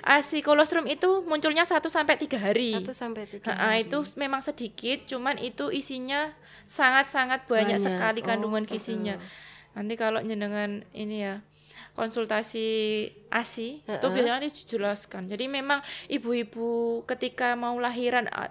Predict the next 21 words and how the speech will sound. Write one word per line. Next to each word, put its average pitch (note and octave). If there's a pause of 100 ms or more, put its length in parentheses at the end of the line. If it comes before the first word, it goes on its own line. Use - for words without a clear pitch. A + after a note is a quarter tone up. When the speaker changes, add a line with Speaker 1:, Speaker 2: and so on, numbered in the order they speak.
Speaker 1:
terutama A#3+
ketika B3
hamil, G3+
itu B3
harus C4
banyak-banyak B3
sekali A3
belajar G#3
tentang G3+
meng-, G#3
menyusui A#3
terutama F#3
ya. G3+
Speaker 2:
Mm-mm. F#3 (300)
Speaker 1:
Nah, G#3
itu, G3+ (300)
itu A#3+
harus C4
tercukupi -
juga B3
tadi A#3